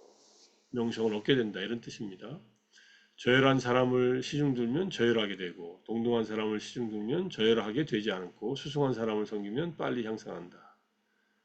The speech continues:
자기보다 수승한 사람을 섬겨야 한다. 이렇게 이제 같은 시가 앞에, 앞에 거하고 두 개, 이, 지금 이 두 가지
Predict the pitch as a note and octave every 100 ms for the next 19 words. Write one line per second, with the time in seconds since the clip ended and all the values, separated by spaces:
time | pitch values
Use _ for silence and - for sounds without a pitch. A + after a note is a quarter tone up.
0 | _ - G2 G2 F#2 F#2 - B2+ B2 A2+
1 | G#2 A#2+ B2+ C#3 C3 G#2+ F2+ F2+ - -
2 | - A#2+ A#2 A2 G#2 G#2 G#2 - _ _
3 | _ _ _ _ - A2+ - A#2 G#2+ G#2
4 | - _ _ _ _ _ _ _ _ _
5 | - - C#3+ A#2+ G2 B2+ G3 - - A2+
6 | G#2 - _ _ - A#2+ - F3 F#3 F3
7 | C#3+ D#3 D3 D3 A#2+ C#3+ C#3+ - C#3+ C3+
8 | C3 C3 B2 - _ _ B2+ B2+ A#2+ A#2
9 | A#2+